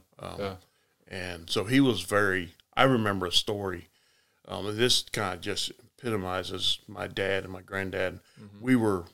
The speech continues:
Speaker 1: kids, and we had, Dad had bought a boat, and we were looking forward to going out on the boat on a Saturday. And so we all loaded up in the boat.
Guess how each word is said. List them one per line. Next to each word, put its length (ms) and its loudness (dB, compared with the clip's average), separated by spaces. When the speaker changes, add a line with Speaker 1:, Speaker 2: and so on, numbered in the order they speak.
Speaker 1:
kids, 580 2
and 400 -6
we 100 -2
had, 200 -2
Dad 220 2
had 140 -2
bought 180 2
a 40 -6
boat, 420 0
and 220 -12
we 80 2
were 120 4
looking 260 2
forward 280 -2
to 60 -6
going 300 -8
out 320 -4
on 160 -10
the 80 -10
boat 320 -4
on 180 -10
a 80 -8
Saturday. 600 -4
And 440 -10
so 180 0
we 220 -2
all 260 2
loaded 360 4
up 200 2
in 120 -6
the 80 -6
boat. 480 0